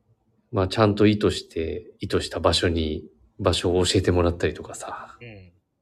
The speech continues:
Speaker 1: できるじゃん、直接。これはこう、こう、こうで、こういうのに入れるべきところにちゃんと入れてもらったりとかさ。
Speaker 2: うん。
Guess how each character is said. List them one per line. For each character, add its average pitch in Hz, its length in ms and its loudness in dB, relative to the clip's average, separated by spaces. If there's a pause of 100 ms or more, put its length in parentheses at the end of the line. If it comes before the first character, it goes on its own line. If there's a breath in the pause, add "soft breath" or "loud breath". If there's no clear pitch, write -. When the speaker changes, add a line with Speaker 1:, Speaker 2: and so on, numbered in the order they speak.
(880)
Speaker 1:
で 98 100 0
き 107 120 2
る 90 80 2
じ 82 100 -6
ゃ 76 40 -10
ん、 - 100 -16
直 - 160 -6
接。 - 440 -16 (1500)
こ 104 120 2
れ 92 60 6
は 90 80 4
こ 90 140 2
う、 80 100 -2
こ 80 80 -6
う、 76 60 -12
こ 101 160 4
う 92 40 4
で、 80 320 -4 (100)
こ - 160 -4
う 82 60 0
い 80 500 -6
う - 20 -6
の 107 140 6
に 85 200 4
入 92 40 0
れ 87 120 2
る 78 120 -2
べ 85 140 0
き 73 280 -8
と - 160 -16
こ 82 120 -4
ろ 80 80 -4
に 73 140 -8
ち - 80 -8
ゃ 85 80 -4
ん 76 80 -6
と 76 360 -8 (2500)
入 90 160 -4
れ 85 80 0
て 85 100 -2
も 85 120 2
ら 80 60 2
っ 78 80 -6
た 80 100 -4
り 71 80 -8
と - 100 -14
か - 120 -12
さ。 - 240 -20 (120)
Speaker 2:
う 120 80 -10
ん。 101 240 -12